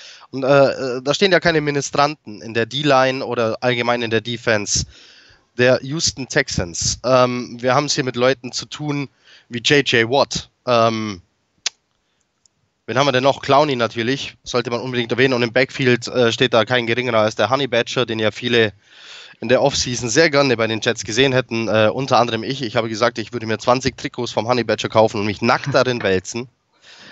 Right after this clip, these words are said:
Speaker 1: wenn er zu uns kommt. Ähm, das gilt übrigens immer noch, sollte er eines Tages für die Jets spielen. Ähm, <laughs> wer weiß, was passiert. Ja, ähm, Sam Darnold hat sich gut angestellt, wirkte sehr sicher,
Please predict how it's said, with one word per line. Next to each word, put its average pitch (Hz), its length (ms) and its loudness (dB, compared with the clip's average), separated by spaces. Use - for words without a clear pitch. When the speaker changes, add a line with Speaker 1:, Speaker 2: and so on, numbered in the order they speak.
Speaker 1:
wenn 135 240 2
er 143 180 2
zu 139 180 -4
uns 135 260 -2
kommt. 131 480 0
Ähm, 117 560 2
das 135 140 -2
gilt 220 160 4
übrigens 143 260 -2
immer 160 160 -2
noch, 107 140 -4
sollte 123 260 0
er 104 60 4
eines 107 240 0
Tages 107 300 2
für - 100 -12
die 95 120 -12
Jets 98 200 -6
spielen. 131 400 -2
Ähm, 110 340 4
<laughs> 165 120 -2
wer 131 160 4
weiß, - 280 0
was 127 160 0
passiert. 123 540 -2
Ja, 185 320 4
ähm, 143 480 4
Sam 196 240 0
Darnold 208 240 0
hat 170 120 -6
sich 147 160 -16
gut 170 140 -12
angestellt, 123 840 -4
wirkte 131 340 -2
sehr 123 220 4
sicher, 294 360 -4